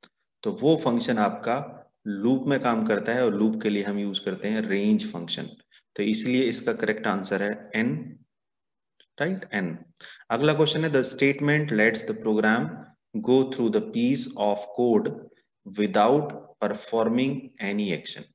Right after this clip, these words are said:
तो ऐसा कौन सा function होता है, ऐसा कौन सा statement होता है जिसमें हम सीधे आगे pass on कर देते हैं, बल्कि हम उसको कोई action नहीं लेते? तो उसके लिए simple सा function है pass function, तो इसलिए इसका answer है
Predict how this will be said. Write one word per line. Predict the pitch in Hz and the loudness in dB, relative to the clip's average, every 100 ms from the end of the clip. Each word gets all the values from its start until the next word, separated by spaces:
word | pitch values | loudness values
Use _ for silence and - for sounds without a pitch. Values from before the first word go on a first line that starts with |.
| _ _ _ _ _ - | _ _ _ _ _ -6
तो | 127 | -2
ऐसा | 120 143 | 0 0
कौन | 135 143 147 | 2 4 4
सा | 160 | 2
function | 151 151 160 | 0 -2 0
होता | 147 143 | 0 0
है, | 151 | 0
ऐसा | 135 123 | -2 -2
कौन | 127 | -2
सा | 127 147 | 0 -2
statement | - 139 135 139 135 | -2 -2 -2 -2 -2
होता | 135 135 | 0 0
है | 147 - - - _ | 0 -2 -14 -20 _
जिसमें | 107 110 139 127 | -4 -2 0 0
हम | 127 156 - - - | 0 -2 -8 -16 -16
सीधे | - - 180 165 160 - | -8 -2 2 2 2 0
आगे | 113 117 127 | 0 0 2
pass | 110 104 117 | 4 2 2
on | 110 | 2
कर | 110 98 | 2 0
देते | 98 98 | -2 -2
हैं, | 117 185 - - _ _ | -4 -6 -10 -20 _ _
बल्कि | 110 110 117 | 0 2 0
हम | 113 120 123 | -2 -2 -4
उसको | - - 131 135 - | -6 -4 -4 -6 -8
कोई | - 123 | -2 2
action | 107 - - 160 - _ 107 | 2 0 -6 -8 -12 _ -2
नहीं | 104 101 98 | -2 -2 -2
लेते? | 90 - | -4 -4
तो | - 107 | -4 -4
उसके | 107 135 | -2 -2
लिए | 131 185 - - _ _ - | 0 -2 -6 -16 _ _ -10
simple | - 123 120 123 | -4 -2 0 0
सा | 131 | 0
function | 131 117 123 123 | 0 -2 0 -2
है | 82 - - _ _ - | -4 -10 -18 _ _ 0
pass | 104 95 - | 2 2 -4
function, | 92 85 85 | -8 -8 -12
तो | 85 101 | -8 -6
इसलिए | 113 139 | 0 2
इसका | 139 139 135 | 2 2 0
answer | 123 127 | 0 0
है | 131 202 - - | 0 -2 -8 -16